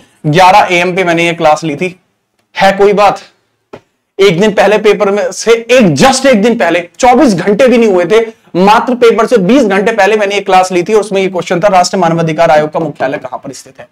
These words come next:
Same day पे मैंने पूछा है भाई साहब, चौबीस घंटे पूरे नहीं हुकन दिए मैंने, उससे पहले मैंने आपसे सवाल पूछ लिया था,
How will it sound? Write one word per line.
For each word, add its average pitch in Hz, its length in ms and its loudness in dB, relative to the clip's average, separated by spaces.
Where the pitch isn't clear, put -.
Same 269 420 2
day 226 200 2
पे 226 160 2
मैंने 208 240 0
पूछा 185 340 -4
है 175 100 0
भाई 165 260 -4
साहब, 202 240 0
चौबीस 220 380 2
घंटे 208 320 0
पूरे 220 300 2
नहीं 190 100 -2
हुकन 180 280 0
दिए 190 140 0
मैंने, 196 280 0
उससे 190 160 0
पहले 208 220 2
मैंने 208 140 0
आपसे 202 260 0
सवाल 220 300 2
पूछ 180 240 -4
लिया 170 120 2
था, 208 140 2